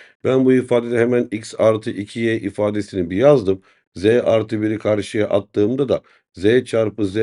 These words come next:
artı bir ifadesi oldu. Bir kere sağ taraf ne oldu? Ardışık sayılar. Yani Z tekse Z artı bir çift, Z çiftse Z artı bir tek.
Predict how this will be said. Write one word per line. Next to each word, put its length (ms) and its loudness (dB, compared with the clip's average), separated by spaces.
artı 400 0
bir 100 -4
ifadesi 640 -4
oldu. 400 0
Bir 80 -2
kere 280 2
sağ 300 4
taraf 320 0
ne 80 0
oldu? 380 -2
Ardışık 480 2
sayılar. 380 -8
Yani 220 8
Z 60 -2
tekse 300 -2
Z 80 -4
artı 360 2
bir 120 0
çift, 340 -4
Z 260 6
çiftse 340 -2
Z 80 -4
artı 380 2
bir 200 -4
tek. 320 -4